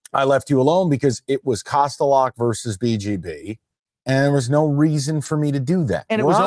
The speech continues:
Speaker 1: the
Speaker 2: over
Speaker 1: same
Speaker 2: early. There was no
Speaker 1: team here.
Speaker 2: drama, right? I mean, Dallas jumps up early. What am I gonna do?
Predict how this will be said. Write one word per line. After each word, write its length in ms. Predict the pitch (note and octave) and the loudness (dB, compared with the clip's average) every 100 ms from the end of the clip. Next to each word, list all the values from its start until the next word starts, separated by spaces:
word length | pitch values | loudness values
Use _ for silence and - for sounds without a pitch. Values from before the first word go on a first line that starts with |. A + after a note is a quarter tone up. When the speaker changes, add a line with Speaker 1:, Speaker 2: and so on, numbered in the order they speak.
| G3+ | 2
Speaker 1:
the 60 | |
Speaker 2:
over 40 | E3+ | 0
Speaker 1:
same 100 | E3+ | 2
Speaker 2:
early. 180 | G3 C#3+ | 2 2
There 100 | C#3 | 2
was 100 | E3 F#3 | 2 2
no 120 | A3+ | 2
Speaker 1:
team 60 | |
here. 80 | E3+ | 0
Speaker 2:
drama, 540 | D3+ F3 A3+ G3 A2 - _ _ _ _ _ | 0 2 2 2 -2 -8 _ _ _ _ _
right? 240 | D3+ F#3 G#3 | 0 2 2
I 80 | |
mean, 160 | F3 E3+ | 0 0
Dallas 360 | D#3+ E3+ F#3+ F3+ | 2 2 2 0
jumps 320 | E3+ F3 - | -2 -2 0
up 200 | F3 E3 | -2 2
early. 360 | E3 G#3+ C#3 - | 2 0 -2 -4
What 100 | D#3 | -2
am 80 | F3 | 0
I 60 | |
gonna 180 | E3+ E3+ | 0 0
do? 300 | D#3 F#3 C3 | 2 0 0